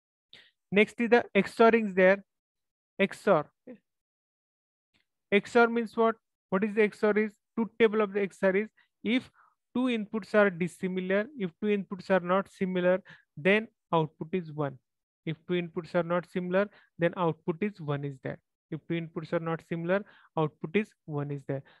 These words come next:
So see, this is the zero and this is the one is there. Okay, this is zero and one. This is the dissimilar output.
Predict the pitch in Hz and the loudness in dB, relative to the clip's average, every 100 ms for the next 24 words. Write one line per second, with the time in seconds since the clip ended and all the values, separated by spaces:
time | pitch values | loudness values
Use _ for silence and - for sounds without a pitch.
0 | _ - 220 - 240 247 - _ _ - | _ 2 2 4 0 0 -4 _ _ -6
1 | 180 226 220 233 170 190 202 226 233 _ | -4 -2 2 2 4 4 6 6 4 _
2 | _ 165 165 175 - 202 208 165 165 156 | _ -2 -2 -4 -6 2 4 4 4 2
3 | 143 139 - _ 175 190 202 180 180 196 | -2 -4 -6 _ -2 4 4 4 0 0
4 | 175 196 214 - 180 175 170 180 - - | 4 6 6 6 4 4 4 4 -2 -20
5 | - _ 175 165 226 196 208 - 220 208 | -20 _ -8 2 2 4 0 0 0 4
6 | 208 170 220 | 2 0 -8